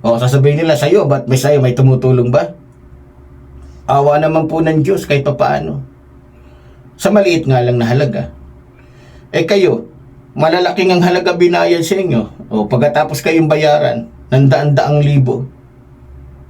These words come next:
pag nahuli kayo, nakulong kayo, may kasunod pa ba yun? Wala na. Bayad na kayo eh. Di ba? Eh ako, yes, ipagpalagay natin na la-, lagi tayo namamalimos dito. Yes, kasi mahirap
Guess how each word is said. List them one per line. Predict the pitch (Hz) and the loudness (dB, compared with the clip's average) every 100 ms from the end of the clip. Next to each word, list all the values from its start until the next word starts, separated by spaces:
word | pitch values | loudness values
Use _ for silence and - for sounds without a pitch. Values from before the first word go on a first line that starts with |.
| - - - - - | -20 -20 -20 -20 -6
pag | 147 147 | -4 0
nahuli | 160 160 156 160 156 | 0 2 2 2 0
kayo, | 156 135 | 0 2
nakulong | 147 143 147 143 139 | 0 0 0 0 0
kayo, | 131 139 110 - - - - - - - - - - | -2 -4 -8 -14 -20 -20 -20 -20 -20 -20 -20 -12 -4
may | 123 | -2
kasunod | 135 139 127 117 | 0 2 2 0
pa | 120 | 0
ba | 117 | 0
yun? | 127 147 - - | -2 -6 -12 -6
Wala | 143 202 | -2 -2
na. | 269 - - - - - | -4 -10 -14 -20 -12 -4
Bayad | 151 180 | -2 0
na | 202 202 | -2 -2
kayo | 226 120 | -2 -2
eh. | 107 - - - - - - - - - - - - - - - - - | -4 -12 -20 -20 -20 -20 -20 -20 -20 -20 -20 -20 -20 -20 -20 -20 -20 -8
Di | 110 | -2
ba? | 107 117 135 - - | 0 -2 -4 -10 -4
Eh | |
ako, | 170 160 120 101 - - - - - - - - - - - - | -2 0 -4 -4 -16 -20 -20 -20 -20 -20 -20 -20 -20 -20 -20 -4
yes, | 269 302 - | 0 0 -2
ipagpalagay | 135 165 190 196 196 | -4 -2 0 2 0
natin | 190 - 202 165 | 0 -2 0 0
na | 143 | -2
la-, | - | -4
lagi | 107 113 120 123 | -2 0 0 2
tayo | 127 | 2
namamalimos | 131 131 131 135 135 135 135 | 2 2 2 2 2 2 0
dito. | 165 - | -4 -2
Yes, | - - | -2 -2
kasi | - 311 247 | -2 -4 -2
mahirap | 220 233 | -2 0